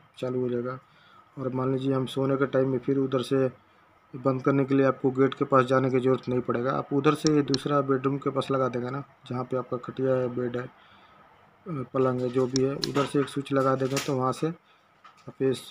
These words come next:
ये स्विच के थ्रू बंद कर सकते हैं इस लाइट को, ठीक है? तो I hope आपको अच्छी तरह समझ में आया होगा ये वीडियो,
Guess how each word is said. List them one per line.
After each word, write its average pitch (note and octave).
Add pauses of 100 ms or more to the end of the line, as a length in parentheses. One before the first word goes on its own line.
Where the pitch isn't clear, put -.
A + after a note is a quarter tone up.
(140)
ये D3
स्विच C#3
के C#3
थ्रू C#3+ (320)
बंद C3
कर C3
सकते A#2+
हैं A2+
इस -
लाइट A#2
को, A#2+
ठीक C#3
है? E3+ (1600)
तो -
I C3+
hope C#3+
आपको C#3+
अच्छी -
तरह C#3+
समझ C3+
में C3+
आया C3+
होगा C3+
ये C3
वीडियो, B2+